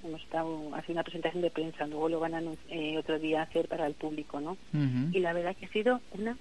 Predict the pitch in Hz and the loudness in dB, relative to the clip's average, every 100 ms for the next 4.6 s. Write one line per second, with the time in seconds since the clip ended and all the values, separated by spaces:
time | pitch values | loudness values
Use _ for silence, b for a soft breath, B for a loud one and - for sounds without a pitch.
0 | - 165 151 143 143 135 135 - - - | -6 -6 -4 -4 -4 -6 -12 -14 -14 -14
1 | - - 185 170 180 240 269 - 160 143 | -12 -8 -6 -6 -4 -4 -4 -4 -4 -4
2 | 147 147 139 - - 160 - - - 180 | -6 -8 -10 -12 -4 -4 -2 -6 -4 -4
3 | 156 - 202 240 285 285 - 160 165 160 | -4 0 2 4 2 0 -6 -4 -2 -2
4 | 156 151 143 196 202 | -2 -2 -4 0 0